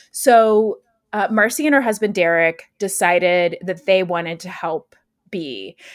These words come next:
And so they decided to offer up their venue to host a private prom for B and their friends. So Marcy and Derek posted out their plan on social media, and they asked for help. And almost immediately, people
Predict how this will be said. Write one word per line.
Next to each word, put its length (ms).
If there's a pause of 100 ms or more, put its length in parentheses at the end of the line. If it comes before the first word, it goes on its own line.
(200)
And 160
so 180
they 160
decided 400
to 180
offer 280
up 100
their 100
venue 360
to 80
host 320
a 80
private 560
prom 480 (260)
for 180
B 280
and 120
their 140
friends. 600 (400)
So 760 (380)
Marcy 500
and 100
Derek 300
posted 340
out 100
their 120
plan 260
on 80
social 320
media, 280
and 140
they 120
asked 260
for 80
help. 460
And 160
almost 340
immediately, 800
people 640